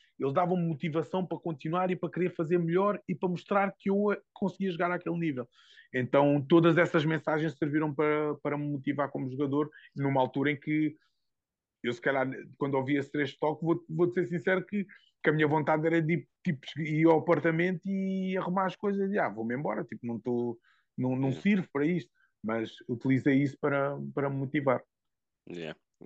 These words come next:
Speaker 2: E, e sem dúvida foi uma experiência enriquecedora e a tua partilha revela, revela isso mesmo. E,
Speaker 1: Uhum.
Speaker 2: entretanto, para situar também um bocadinho quem nos está a ouvir, estamos a falar aqui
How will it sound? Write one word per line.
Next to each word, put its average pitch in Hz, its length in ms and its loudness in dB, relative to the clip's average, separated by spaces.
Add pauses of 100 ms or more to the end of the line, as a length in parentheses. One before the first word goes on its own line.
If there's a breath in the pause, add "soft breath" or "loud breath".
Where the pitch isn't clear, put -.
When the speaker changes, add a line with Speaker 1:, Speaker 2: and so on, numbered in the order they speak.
(280)
Speaker 2:
E, 131 380 0
e 139 60 2
sem 143 180 2
dúvida 127 300 2
foi 120 120 -2
uma 117 120 2
experiência 113 480 -2
enriquecedora 107 560 -2
e 113 60 4
a 113 40 2
tua 120 180 -2
partilha 110 420 0
revela, 101 540 0 (500)
revela 113 460 2
isso 113 220 -2
mesmo. 92 340 -6 (540 loud breath)
E, 135 60 4
Speaker 1:
Uhum. 151 40 6
Speaker 2:
entretanto, 156 600 2
para 113 100 0
situar 123 300 0
também 123 180 2
um 120 60 2
bocadinho 120 260 0
quem 120 120 0
nos 113 100 -4
está - 140 2
a 117 40 6
ouvir, 135 280 0
estamos 123 240 -2
a 120 40 2
falar 123 260 2
aqui 123 380 -4